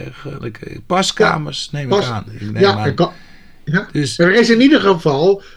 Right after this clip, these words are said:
Speaker 2: een, een, een ruimte ingericht om, eh, ja,
Speaker 1: Om
Speaker 2: toch
Speaker 1: daar
Speaker 2: gepast die, eh, trouwjurken te passen, lijkt mij.
Speaker 1: Dat
Speaker 2: En er
Speaker 1: lijkt
Speaker 2: wordt
Speaker 1: me.
Speaker 2: ook nog, eh, het zal wel iets van een barretje zijn, het zal glazen zijn.
Speaker 1: Ja.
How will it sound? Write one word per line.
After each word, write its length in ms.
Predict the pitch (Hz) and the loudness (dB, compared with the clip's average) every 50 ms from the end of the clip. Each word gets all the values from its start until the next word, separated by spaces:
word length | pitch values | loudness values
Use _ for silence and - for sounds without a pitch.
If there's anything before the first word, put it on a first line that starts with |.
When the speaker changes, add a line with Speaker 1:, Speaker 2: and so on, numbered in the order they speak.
| - - | -10 -4
Speaker 2:
een, 280 | 190 170 156 165 - | -2 -2 -2 -2 -2
een, 180 | 170 170 - 165 | -4 -4 -4 -4
een 80 | 151 135 | -4 -2
ruimte 480 | 156 180 220 262 294 269 233 180 175 | 0 0 0 0 0 -2 -2 -4 -6
ingericht 720 | - 254 285 277 - - 156 131 127 147 175 185 - - - | -4 -6 -8 -8 -8 -8 -6 -4 -2 -2 -2 -4 -6 -8 -6
om, 200 | 202 202 202 196 - - - | -4 -4 -4 -6 -8 -12 -10
eh, 180 | 208 180 180 190 190 - - - | -8 -8 -8 -8 -10 -12 -10 -6
ja, 140 | - 196 170 | -2 2 2
Speaker 1:
Om 140 | 190 160 | 4 4
Speaker 2:
toch 100 | 127 120 | 4 2
Speaker 1:
daar 160 | 104 - 185 160 | 2 2 0 -2
Speaker 2:
gepast 500 | - - 269 240 180 - - - - - - - - - - - - - | 0 0 -2 0 -2 -2 -6 -10 -12 -18 -20 -20 -20 -20 -20 -20 -12 -8
die, 340 | - 156 147 139 139 147 151 | -6 -4 -4 -2 0 0 2
eh, 200 | 151 151 165 170 - | 2 0 -2 -4 -6
trouwjurken 600 | - 175 170 160 147 151 151 143 135 - 170 165 | -2 0 0 0 0 0 -2 -4 -4 -6 -8 -8
te 80 | - - | -8 -6
passen, 380 | - - 320 - - 285 247 | -6 -6 -6 -4 -2 0 0
lijkt 200 | 233 214 190 - - | 0 0 -2 -4 -4
mij. 260 | 185 151 139 120 113 - - - - - - | -4 -4 -6 -6 -10 -14 -20 -20 -20 -18 -6
Speaker 1:
Dat 60 | 123 | -2
Speaker 2:
En 180 | 147 185 160 - | -2 0 2 2
er 40 | 208 | 0
Speaker 1:
lijkt 120 | 185 175 | 2 2
Speaker 2:
wordt 160 | 160 180 175 | 2 2 4
Speaker 1:
me. 60 | 233 240 | 4 2
Speaker 2:
ook 120 | 220 214 | 2 4
nog, 280 | 226 190 - - 185 - | 2 0 2 0 -2 -2
eh, 80 | 180 | 0
het 240 | 170 185 185 165 - | -2 -2 -2 -4 -4
zal 240 | - 196 175 170 - | -4 -2 -2 -2 -4
wel 160 | 143 - - | -6 -4 -4
iets 120 | 190 - | -6 -6
van 120 | - 147 127 | -6 -6 -6
een 120 | 113 117 | -4 -2
barretje 360 | 110 147 147 160 170 - 185 | -2 0 0 0 0 -2 -2
zijn, 180 | 170 - 196 208 | -2 -2 -2 -2
het 100 | 196 170 | -2 -2
zal 160 | - 143 120 | -2 -2 -2
glazen 560 | 113 - - 151 156 170 185 185 170 - 190 | -2 -2 -2 0 2 2 2 2 0 0 -2
zijn. 320 | 165 - 180 180 190 220 226 - | 0 0 0 0 0 -2 -4 -8
Speaker 1:
Ja. 220 | - 151 131 | -10 -8 -8